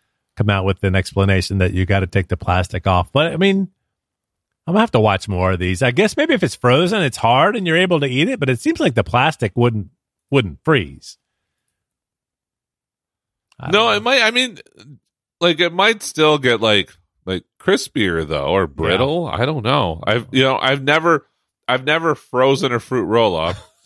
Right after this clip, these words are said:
Speaker 1: <laughs> You're
Speaker 2: And
Speaker 1: gonna
Speaker 2: even
Speaker 1: have
Speaker 2: if
Speaker 1: to now.
Speaker 2: and even if I did, I would take the plastic off. Yeah, but if you're doing the ice cream part, you don't freeze the fruit roll-up. You just,
Speaker 1: Right.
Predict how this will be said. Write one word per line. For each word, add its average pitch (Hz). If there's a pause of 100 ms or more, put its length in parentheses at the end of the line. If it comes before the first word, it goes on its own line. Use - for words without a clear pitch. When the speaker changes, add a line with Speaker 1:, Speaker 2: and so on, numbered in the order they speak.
(140)
Speaker 1:
<laughs> -
You're -
Speaker 2:
And 233
Speaker 1:
gonna 202
Speaker 2:
even - (140)
Speaker 1:
have 339
Speaker 2:
if -
Speaker 1:
to 123
now. 113
Speaker 2:
and -
even 196
if 180
I 143
did, 139
I 120
would 131
take 139
the 110
plastic 123
off. 80
Yeah, 185
but 156
if 127
you're 147
doing 175
the -
ice 165
cream 113
part, 113
you 131
don't 160
freeze 165
the 107
fruit 104
roll-up. 90
You 117
just, 120
Speaker 1:
Right. 73